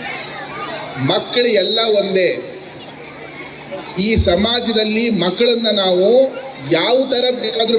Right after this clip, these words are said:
ಬೆಳೆಸೋದಕ್ಕೆ ಸಾಧ್ಯ, ಆದ್ರೆ ಆ ಬೆಳೆಸುವಂತಹ ಒಂದು ಚೈತನ್ಯ ಮತ್ತೆ ಬೆಳೆಸುವಂತಹ ತಾಕತ್ ನಮ್ಮಲ್ಲಿ ಇರಬೇಕು ಅನ್ನೋ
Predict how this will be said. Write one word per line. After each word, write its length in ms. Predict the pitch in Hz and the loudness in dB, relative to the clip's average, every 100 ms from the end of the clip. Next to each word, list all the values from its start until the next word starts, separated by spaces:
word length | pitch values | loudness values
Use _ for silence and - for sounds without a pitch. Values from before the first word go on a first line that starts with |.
| 190 | 2
ಬೆಳೆಸೋದಕ್ಕೆ 420 | 208 214 190 196 | 2 2 0 2
ಸಾಧ್ಯ, 220 | 190 180 220 190 | 0 2 0 0
ಆದ್ರೆ 180 | 190 190 180 | 0 2 0
ಆ 20 | 160 - | -4 0
ಬೆಳೆಸುವಂತಹ 720 | 175 240 247 247 233 220 233 233 233 208 | 2 2 0 0 0 0 0 2 4 4
ಒಂದು 140 | 196 220 - | 2 0 2
ಚೈತನ್ಯ 460 | 226 247 247 240 254 240 | 2 2 0 2 2 0
ಮತ್ತೆ 180 | 220 196 190 | 0 2 2
ಬೆಳೆಸುವಂತಹ 460 | 226 240 208 240 - 190 | 2 0 0 -2 -2 -2
ತಾಕತ್ 380 | 233 - 277 240 | -2 -2 -2 0
ನಮ್ಮಲ್ಲಿ 280 | 196 190 185 | 0 2 4
ಇರಬೇಕು 320 | 165 151 147 139 | 4 4 0 0
ಅನ್ನೋ 380 | 160 160 131 123 | 0 0 0 -4